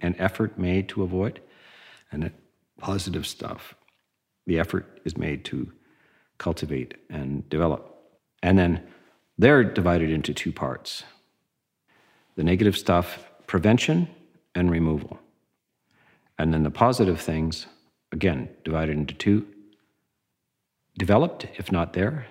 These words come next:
and sustained if there. Sustained and deepened if there. So he's very logical in his process, very elegant in his teaching. That's, he's a good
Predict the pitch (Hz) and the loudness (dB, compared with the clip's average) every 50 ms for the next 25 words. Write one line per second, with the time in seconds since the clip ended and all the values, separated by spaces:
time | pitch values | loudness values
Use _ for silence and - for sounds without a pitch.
0 | - _ _ - 82 82 - - 80 - - - 92 87 87 82 - - - - | -18 _ _ -8 -8 -6 -6 -6 -8 -4 -2 0 2 2 2 0 -2 -4 -8 -8
1 | 82 80 - - 78 71 65 - - - - - - - - - 113 113 123 123 | -8 -6 -6 -6 -6 -6 -6 -10 -12 -16 -12 -10 -8 -6 -2 2 4 6 6 6
2 | 117 - - 82 80 - 104 117 113 - 117 - - - _ - - - - - | 4 2 -2 -4 -2 0 0 0 -2 -2 -8 -16 -16 -18 _ -16 -16 -14 -16 -16
3 | - - - _ _ _ _ _ _ _ _ _ - - - - - _ - - | -18 -18 -20 _ _ _ _ _ _ _ _ _ -20 -20 -20 -20 -18 _ -6 -2
4 | 90 80 80 101 156 190 190 175 - - - - 101 117 151 190 220 247 240 107 | 0 0 2 4 4 4 4 2 -2 -8 -14 -10 -8 -6 -4 -2 -2 -2 0 0
5 | - - 120 123 147 151 160 147 - 110 90 - - - - _ _ _ _ _ | 2 4 4 4 2 2 0 -2 -4 -4 -4 -6 -6 -10 -16 _ _ _ _ _
6 | - 101 107 101 95 90 - - - - - - - 110 107 123 123 - - - | 0 2 2 2 2 0 -4 -10 -14 -16 -10 -4 -2 0 0 0 -2 -4 -8 -10
7 | - - - - - 98 107 110 - - - 95 110 120 120 104 90 80 73 - | -10 -10 -12 -8 -6 -2 -2 -2 -2 -2 2 4 4 4 4 4 2 -2 -4 -4
8 | - 85 80 - - - 113 117 - - 82 90 98 - - - - - - 101 | -6 -6 -6 -8 -8 -8 -8 -6 -4 -2 -2 -2 -2 -2 -6 -10 -10 -8 -2 0
9 | 104 92 87 87 87 110 113 113 107 113 110 | 0 0 0 0 2 4 4 4 4 0 -4